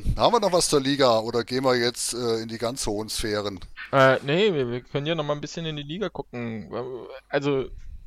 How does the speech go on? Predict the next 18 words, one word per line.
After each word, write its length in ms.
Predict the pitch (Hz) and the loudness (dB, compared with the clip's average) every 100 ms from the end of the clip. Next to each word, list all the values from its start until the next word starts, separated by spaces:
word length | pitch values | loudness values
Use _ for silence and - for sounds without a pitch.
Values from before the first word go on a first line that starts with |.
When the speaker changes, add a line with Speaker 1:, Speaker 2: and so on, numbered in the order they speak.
| - _ _ _ - | -18 _ _ _ -2
Speaker 2:
äh, 360 | 143 135 127 135 117 - - _ _ _ - | 2 4 4 0 -6 -12 -16 _ _ _ -4
ja, 260 | 131 147 | 6 6
wir 100 | 147 | 6
gehen 220 | 131 156 | 4 2
mal 160 | 160 156 | 6 4
ganz 260 | 151 185 - | 6 2 2
kurz, 280 | 170 190 | 4 4
aber 160 | 127 143 | 2 0
nur 200 | 135 135 | 0 -2
ganz 320 | - 160 - | 0 0 0
kurz. 600 | - 185 180 - - - 64 | -6 -4 -4 -6 -12 -10 -4
Äh, 320 | 143 139 135 | 0 2 2
W 140 | 143 | 0
M 420 | - 160 190 190 90 | 2 -2 -4 -8 -6
macht 360 | 131 160 - | -2 -2 -4
jetzt, 300 | 156 170 - | -4 -4 -4
äh, 160 | 165 160 | -6 -6
quasi, 560 | - 151 151 151 151 | -2 0 0 -2 -6